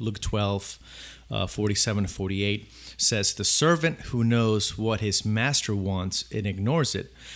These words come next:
or insolently does whatever he pleases,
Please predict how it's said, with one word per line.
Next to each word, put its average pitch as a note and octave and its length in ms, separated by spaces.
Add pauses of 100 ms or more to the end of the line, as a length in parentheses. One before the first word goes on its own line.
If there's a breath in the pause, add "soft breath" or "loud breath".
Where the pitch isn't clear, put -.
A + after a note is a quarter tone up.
(220 loud breath)
or G#2+ 260
insolently G#2+ 920 (240 loud breath)
does G#2+ 200
whatever G#2+ 440
he G2+ 160
pleases, G#2 760